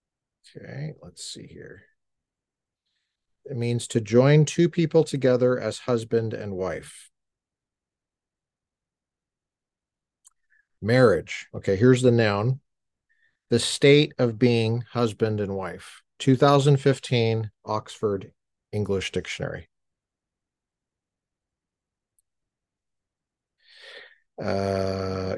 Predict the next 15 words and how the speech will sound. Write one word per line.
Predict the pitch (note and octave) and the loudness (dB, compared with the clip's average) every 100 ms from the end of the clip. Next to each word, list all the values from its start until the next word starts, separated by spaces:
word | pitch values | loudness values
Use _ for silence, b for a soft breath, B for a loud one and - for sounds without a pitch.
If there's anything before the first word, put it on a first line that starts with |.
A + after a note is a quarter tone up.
| - | -4
can | A#2+ A#2 | 0 2
be | A2+ G#2+ G#2+ | 4 2 0
a, | G#2+ G2 G#2+ A#2 - | -2 -4 -4 -6 -4
a | G2 | 0
wedding | G#2 G#2+ G2+ F#2+ | 2 2 2 -2
ceremony | - G#2 F#2+ F2 E2+ E2+ | -2 0 0 -4 -6 -6
as | E2 - | -8 -6
well | G2 E2 F2 - | -4 -4 -8 -10
of, | F#2 E2+ - - | -10 -10 -14 -6
of | G2+ F#2 F#2 | -4 -4 -2
what | F#2+ G2 | -2 0
was | F2+ D#2+ | -2 -6
just | - F2+ - - - | -4 -4 -4 -12 -10
mentioned. | F#2 F2+ - F2+ F#2 - _ _ _ _ _ _ _ _ _ _ _ _ | -6 -6 -6 -8 -12 -18 _ _ _ _ _ _ _ _ _ _ _ _
Okay. | G#2+ D3+ | -4 -4